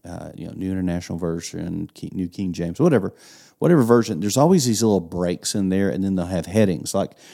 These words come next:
I'm looking at the N I V, and it says,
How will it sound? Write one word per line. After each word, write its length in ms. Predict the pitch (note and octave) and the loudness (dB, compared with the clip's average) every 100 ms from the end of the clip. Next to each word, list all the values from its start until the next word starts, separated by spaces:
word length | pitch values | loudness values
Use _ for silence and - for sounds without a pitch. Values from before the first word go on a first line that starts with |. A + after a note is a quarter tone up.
| - - | -20 -4
I'm 160 | A2+ D3 | 2 4
looking 340 | C3 A2+ G2+ | 4 2 0
at 100 | F#2+ | -2
the 160 | F#2+ F#2 | -4 -2
N 100 | F2+ | 0
I 160 | F2 E2+ | 0 -2
V, 320 | F#2 F#2+ F2+ | 0 0 0
and 80 | F2+ | -2
it 140 | - | -4
says, 380 | - F#2+ F2 | -4 -2 -2